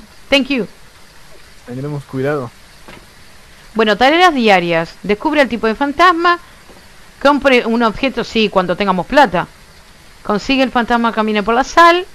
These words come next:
Speaker 1: Obtén fotografías por un valor de cincuenta. Tareas
Speaker 2: Sí.
Speaker 1: semanales,
Speaker 2: Sí.
Speaker 1: obtén bonific-, uy, como llueve, igual que, uh.
Speaker 2: Igual que acá.
Speaker 1: Uh.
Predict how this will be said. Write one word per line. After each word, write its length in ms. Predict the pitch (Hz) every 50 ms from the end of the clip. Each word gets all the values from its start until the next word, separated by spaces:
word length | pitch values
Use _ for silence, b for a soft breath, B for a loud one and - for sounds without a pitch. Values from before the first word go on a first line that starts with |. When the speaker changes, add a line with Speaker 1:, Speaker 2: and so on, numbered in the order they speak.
| - - - -
Speaker 1:
Obtén 260 | 202 180 - 254 254
fotografías 560 | 220 254 214 233 233 220 226 - 240 240 254
por 140 | 247 240 240
un 80 | 220 220
valor 240 | 202 196 202 208 208
de 80 | 214
cincuenta. 680 | 202 - 202 190 - 180 170 160 156 147 - 143 127 - - - - _ - - - - - - - - - - - - - - - - - - 208 196
Tareas 260 | 202 196 202 214 208
Speaker 2:
Sí. 40 | -
Speaker 1:
semanales, 680 | 240 233 226 226 233 247 262 262 277 277 294 311 311 -
Speaker 2:
Sí. 80 | -
Speaker 1:
obtén 340 | 220 196 170 - 233 233 233
bonific-, 300 | 226 226 220 202 190 220 - - - -
uy, 260 | 226 269 302 247 202
como 260 | 165 - 190 170 165
llueve, 340 | 170 - - 330 320 247 202
igual 200 | 196 196 240 247
que, 60 | 202 208
uh. 1080 | 214 254 381 494 571 453 - 185 180 175 170 165 160 160 165 175 185 185 180 180 175 - - - - - - - - - - - - - - - -
Speaker 2:
Igual 180 | 131 135 151 151
que 100 | 151 139
acá. 120 | 120 - 247 339 494 640 719 571 415
Speaker 1:
Uh. 1000 | - 247 214 208 214 214 202 202 202 196 196 190 190 185 180 175 170 170 175